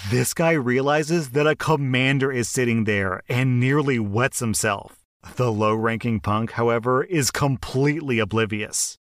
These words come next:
They walk back around our desks, not nearly as grudgingly as they could have, and take the slightly longer route to the engineering folk,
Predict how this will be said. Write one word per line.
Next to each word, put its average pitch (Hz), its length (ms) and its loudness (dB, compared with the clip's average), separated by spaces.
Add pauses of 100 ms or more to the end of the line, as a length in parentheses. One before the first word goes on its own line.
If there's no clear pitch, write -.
They 117 160 2
walk 110 320 0
back 107 240 0
around 104 340 0
our 98 160 0
desks, 95 680 -4
not 107 420 -2
nearly 110 720 0
as 95 160 -2
grudgingly 110 560 0
as 107 140 -2
they 101 120 0
could 104 260 -2
have, 113 400 0 (120)
and 113 120 -2
take 131 260 -4
the 113 120 0
slightly 127 680 -2
longer 113 360 0
route 104 240 0
to 104 100 -8
the 101 140 0
engineering 98 540 0
folk, - 420 -8